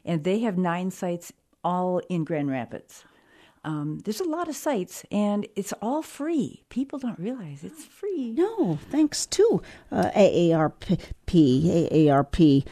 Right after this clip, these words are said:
Speaker 2: So this is A A R P Foundation Tax Aid, free tax prep services. You mentioned the sites. Who exactly are you serving?
Speaker 1: Um,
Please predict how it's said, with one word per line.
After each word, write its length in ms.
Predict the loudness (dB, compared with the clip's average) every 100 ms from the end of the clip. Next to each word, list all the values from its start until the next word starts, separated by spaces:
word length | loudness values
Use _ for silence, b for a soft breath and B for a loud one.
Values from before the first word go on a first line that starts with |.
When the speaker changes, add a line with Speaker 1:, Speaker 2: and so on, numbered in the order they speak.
| B
Speaker 2:
So 140 | 2
this 180 | 4 4
is 140 | 0 2
A 260 | 4 6 6
A 20 |
R 80 | 4
P 180 | 4 2
Foundation 480 | 2 4 4 4 4
Tax 340 | 4 4 4
Aid, 220 | 4 2
free 300 | 4 4 4
tax 420 | 2 4 4 2
prep 340 | -4 2 2 2 B B
services. 920 | -8 2 4 4 2 2 2 2 2
You 80 | 4
mentioned 460 | 6 4 4 4
the 80 | 4
sites. 600 | 4 4 6 4 2 -2
Who 120 | 2
exactly 400 | 2 4 2 2
are 40 | 0
you 120 | 0
serving? 460 | 0 0 2 0 -2 b b b b b b b b -2
Speaker 1:
Um, 440 | 0 0 -2 -4